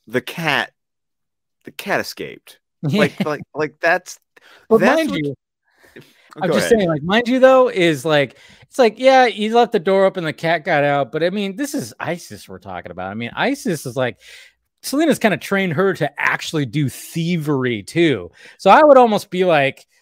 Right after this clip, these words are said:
Speaker 2: you know, I, they almost didn't even have to have where Maven left the door open. I think it's just like, ISIS just kinda just got out. I don't know how, <laughs> but she
Speaker 1: Yeah.
Speaker 2: got out. She's crafty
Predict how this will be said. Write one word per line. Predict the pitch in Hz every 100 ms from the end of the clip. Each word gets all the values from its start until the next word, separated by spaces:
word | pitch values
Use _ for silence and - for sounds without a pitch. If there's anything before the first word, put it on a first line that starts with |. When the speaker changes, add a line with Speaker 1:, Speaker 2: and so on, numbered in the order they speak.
| _ _ _
Speaker 2:
you | 233
know, | 160 147 151
I, | 175 185 202
they | 202 302
almost | 240 220 -
didn't | 190 175
even | 165 147
have | 147 151
to | 143 107
have | 139 139 120
where | 127
Maven | 120 120 123 110 107 107
left | 113 -
the | 104
door | 85 117 113 113
open. | 120 110 110
I | 190
think | - 175
it's | 151
just | 165 165
like, | 135 - _ _ _ _ _ _ -
ISIS | 254 302 180 -
just | 170 - - -
kinda | 160 165 135
just | 127 -
got | 160 143
out. | 127 135 107 -
I | 165
don't | 160 160
know | 117
how, | 101 135 143 196 233 _
<laughs> | 156 - - - - _ -
but | 151
she | 151 269
Speaker 1:
Yeah. |
Speaker 2:
got | 226 165 147 131
out. | 113 - -
She's | - 240
crafty | - 220 214 208 220 202 185